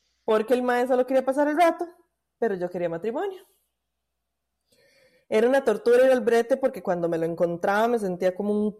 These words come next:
culo, porque aún estaba súper enamorado. En marzo del dos mil diecisiete, veo a un mae en McDonald's,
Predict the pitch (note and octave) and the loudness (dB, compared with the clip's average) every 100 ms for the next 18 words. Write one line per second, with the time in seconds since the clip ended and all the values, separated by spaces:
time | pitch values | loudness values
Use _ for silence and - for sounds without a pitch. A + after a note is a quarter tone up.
0 | _ - B3 G3+ E3+ D#3+ - _ _ _ | _ 0 2 2 0 -8 -18 _ _ _
1 | F#3 F3+ E3+ F3+ F3+ F#3+ F#3+ F#3+ F#3 F#3+ | -10 -4 -2 -2 -4 -6 -6 -8 -6 -6
2 | F#3 E3 D#3+ - F#3 F3 _ _ _ _ | -6 -8 -10 -12 -14 -18 _ _ _ _
3 | _ _ _ _ _ _ _ - G3 F#3+ | _ _ _ _ _ _ _ -12 -8 -4
4 | F#3+ G3+ B3 C4 B3+ B3 A#3+ B3 A#3+ A3 | -4 -2 -2 0 -2 -2 -4 -4 -4 -2
5 | G3 D#3+ - F#3 F#3 _ _ - F3+ A3 | -2 -2 -6 -20 -20 _ _ -14 -4 0
6 | A3+ A3+ G#3+ G3 G3 G3 F#3 E3+ D#3+ D#3+ | 0 -2 -6 -6 -6 -8 -8 -10 -10 -12
7 | E3+ - - - | -16 -20 -20 -20